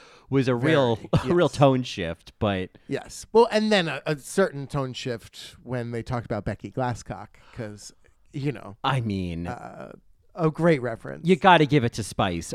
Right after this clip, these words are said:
Speaker 1: R-, referencing
Speaker 2: Yeah.
Speaker 1: Becky's jeans is,
Speaker 2: Yeah.
Speaker 1: is the, is the same as, like, uh, "Let us see." Like, that's a
Speaker 2: Yeah.
Speaker 1: little bit deeper. Yeah.
Speaker 2: Oh God, brilliant. I wrote down some very quickly, like,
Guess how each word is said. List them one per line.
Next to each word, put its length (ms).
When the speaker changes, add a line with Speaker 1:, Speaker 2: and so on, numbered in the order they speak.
Speaker 1:
R-, 280
referencing 500
Speaker 2:
Yeah. 120
Speaker 1:
Becky's 500
jeans 920
is, 180
Speaker 2:
Yeah. 240
Speaker 1:
is 280
the, 200
is 220
the 100
same 380
as, 140
like, 360
uh, 300
"Let 220
us 120
see." 420
Like, 240
that's 320
a 60
Speaker 2:
Yeah. 160
Speaker 1:
little 160
bit 200
deeper. 600
Yeah. 300
Speaker 2:
Oh 240
God, 440
brilliant. 420
I 120
wrote 220
down 380
some 680
very 340
quickly, 640
like, 240